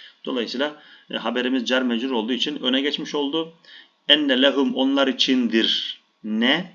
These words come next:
Adatin gibi yani oluyor. Dolayısıyla, e, enne ismini nasb etmiş oldu. Evet, illa ancak enne lehum adatin.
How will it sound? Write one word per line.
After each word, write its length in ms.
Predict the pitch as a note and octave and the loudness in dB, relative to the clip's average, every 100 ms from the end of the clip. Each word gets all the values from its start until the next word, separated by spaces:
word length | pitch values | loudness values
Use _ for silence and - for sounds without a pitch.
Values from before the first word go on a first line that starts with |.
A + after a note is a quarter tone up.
| _ _ _ - | _ _ _ 0
Adatin 1000 | A#2 A2+ G#2 G#2+ G#2 G2+ G2 A2 G2 F#2 | 2 4 2 0 0 -2 -4 -6 -6 -6
gibi 180 | F#2+ F#2 | -6 -6
yani 200 | F2 F2 | -6 -8
oluyor. 340 | F2 F#2+ - - _ - - | -8 -8 -8 -16 _ -20 -8
Dolayısıyla, 580 | A#2+ G#2 G2+ B2+ F3 - - - - - | -4 -4 -2 -4 -4 -12 -20 -20 -14 -4
e, 40 | A#2 G#2+ G#2 G#2 | -2 0 -2 -4
enne 300 | B2+ A#2+ A#2 | -2 -2 -2
ismini 340 | B2+ - A#2+ B2 | -6 -8 -4 -4
nasb 200 | A#2+ - | -4 -6
etmiş 240 | - - | -12 -10
oldu. 240 | F#2 F#2 - - - - | -10 -10 -14 -20 -10 0
Evet, 220 | F3 D3 | 2 4
illa 320 | D#3+ F3 C#3+ C3+ | 2 6 6 6
ancak 400 | F#3 F#3 F3 - _ - | 2 2 0 -8 _ 0
enne 280 | F3+ F#3 D#3 | 2 2 2
lehum 240 | D3 E3+ | 2 2
adatin. 640 | D3+ D#3 D#3+ F#3 F3 G2+ | 2 4 4 2 2 -4